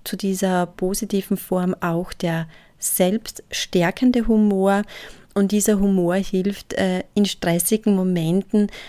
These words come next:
dass man nicht die Nerven verliert, sondern die Situation humorvoll begegnet und so den Überblick bewahrt. Jetzt kommt die dritte Form. Hier geht es nun in den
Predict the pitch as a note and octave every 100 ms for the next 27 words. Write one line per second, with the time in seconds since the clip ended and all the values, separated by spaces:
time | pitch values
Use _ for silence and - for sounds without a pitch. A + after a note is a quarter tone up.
0 | - G3 F#3+ F#3+ F#3 F3+ - F3+ E3+ D#3
1 | D#3+ G#3 - F#3 F3+ F#3 - F3+ F3+ F3+
2 | F3+ - - - _ - - G3 F#3 G3
3 | E3 F#3 F3+ F3 - F3+ E3 E3+ F#3+ G3+
4 | - - - G3 F#3+ F3 E3 G3+ - F#3+
5 | F#3 F#3 - - - F#3 - D3+ D#3+ F#3+
6 | - F3 E3+ E3+ D#3 D#3+ E3+ E3+ E3+ E3
7 | E3 D#3+ D#3 D3+ - - F3+ E3 C#3 B2+
8 | - - _ - _ _ _ _ - -
9 | _ _ - - - - - - - _
10 | - - A#3 - - A#3+ A#3 A3+ A#3+ C4
11 | D#4 C#4+ - B3+ B3 B3+ A#3+ A3+ A3 G#3
12 | A3+ - G#3+ G#3 G#3+ G#3 G3+ G3 F#3+ F#3